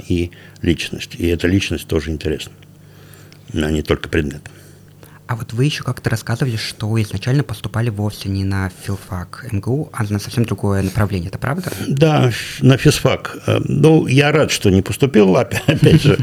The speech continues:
Speaker 1: если смотреть с высоты моего возраста, э, или из глубины, смотря ку-, куда, куда рыть,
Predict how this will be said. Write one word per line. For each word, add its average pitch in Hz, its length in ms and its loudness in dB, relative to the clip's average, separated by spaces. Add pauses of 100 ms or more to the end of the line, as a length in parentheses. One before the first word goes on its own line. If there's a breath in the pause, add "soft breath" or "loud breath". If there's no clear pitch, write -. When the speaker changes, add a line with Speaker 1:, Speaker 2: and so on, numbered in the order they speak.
(240 loud breath)
Speaker 1:
если 95 300 2
смотреть 95 440 2
с - 480 -8
высоты 95 480 2
моего 87 320 2
возраста, 107 520 2 (580 loud breath)
э, 98 140 0
или 85 240 0
из 80 160 2
глубины, 87 440 4
смотря 78 320 0
ку-, 80 220 -6
куда, 80 320 0
куда 90 340 2
рыть, 85 300 -2